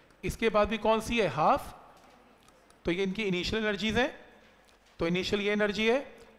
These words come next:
और ये बहुत दूर है एक दूसरे से। बहुत दूर का मतलब distance infinity है।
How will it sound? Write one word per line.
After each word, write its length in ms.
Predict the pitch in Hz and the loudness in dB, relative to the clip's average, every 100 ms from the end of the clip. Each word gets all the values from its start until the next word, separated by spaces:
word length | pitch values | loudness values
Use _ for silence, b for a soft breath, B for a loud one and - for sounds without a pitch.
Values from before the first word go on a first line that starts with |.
| - | -2
और 100 | 180 | 2
ये 80 | 220 | 2
बहुत 360 | 175 180 240 | 4 6 6
दूर 240 | 220 240 233 | 4 2 4
है 60 | |
एक 60 | 226 | 2
दूसरे 320 | 214 208 208 | -2 -2 -2
से। 240 | 185 160 135 - B B - | -2 -2 -6 -10 B B -8
बहुत 280 | - 165 165 | -2 0 0
दूर 160 | 180 | 0
का 140 | 190 208 | 2 0
मतलब 340 | 190 214 240 | 0 -2 -4
distance 300 | 170 - 214 | -4 -4 -2
infinity 520 | 214 196 190 180 180 220 | -2 -4 -4 -4 0 2
है। 240 | 165 - | 2 0